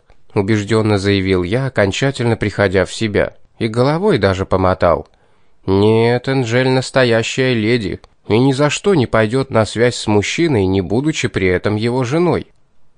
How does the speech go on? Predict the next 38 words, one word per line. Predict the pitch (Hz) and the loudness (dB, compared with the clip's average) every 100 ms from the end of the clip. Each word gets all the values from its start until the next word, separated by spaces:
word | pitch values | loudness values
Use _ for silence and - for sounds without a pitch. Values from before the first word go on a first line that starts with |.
| - - | -20 -8
«Так | 120 - | -6 -2
и | 120 | -2
я | 104 104 104 | 0 -2 -2
о | |
том | - 196 190 | 0 -2 0
же», | 185 185 - _ _ - | -2 -6 -10 _ _ -12
сверкнула | 101 107 - 107 104 98 | -6 -6 -2 0 2 2
глазами | 101 101 98 95 87 | 2 2 2 2 0
Кейтлин, | - 123 127 127 120 101 - | -2 -2 -2 -2 -2 -4 -6
голосок | 90 101 117 - 170 - | -2 0 0 -2 -8 -6
которой | - 151 160 156 151 | -4 -2 -2 -2 -2
заметно | 127 127 113 160 - 151 | -2 -2 -2 -4 -6 -4
похолодел, | 143 - 131 123 104 110 82 - - - | -4 0 0 0 2 0 0 -4 -18 -6
и, | 95 | -2
выдержав | 127 143 143 127 120 - | 0 -2 -4 -4 -4 -4
краткую | 107 113 113 - 95 87 | -2 -2 -2 -4 -2 -2
паузу, | - 139 156 156 175 | -2 -2 -2 -6 -8
вкратчиво | - 139 139 - 156 160 | -6 -2 -2 -2 -4 -2
молвила: | 160 110 101 92 95 95 95 - - _ _ _ | 0 2 0 0 0 0 -2 -10 -20 _ _ _
«Или | 202 208 202 196 | -2 0 0 -2
ты | 196 185 | -2 -2
полагаешь, | 185 170 160 151 160 151 | 0 2 2 2 0 -2
что | - - 147 | -4 -4 -2
Дисамери | 143 - 143 147 147 | -2 0 0 0 0
такая | 139 135 139 139 135 | -2 0 0 0 0
дура | 123 123 123 147 151 | 0 0 0 -2 -4
и | 143 | 0
не | 147 | 2
понимает, | 143 139 139 139 220 156 90 - | 2 2 2 2 0 -2 -4 -10
что | - - | -10 -6
единственный | 143 180 214 226 - 190 190 | -4 -4 -4 -6 -2 0 0
способ | - - 120 - 101 | -2 -2 -2 -2 -4
для | 95 104 | -4 -2
нее | 110 110 110 | -2 0 -2
восстановить | 107 - 113 110 107 113 - | -2 -4 -2 0 0 -2 -6
свой | - 101 | -2 -2
попранный | 95 107 104 104 98 98 | 0 0 0 0 0 -2
статус — | - 98 92 - - | 0 0 2 0 -6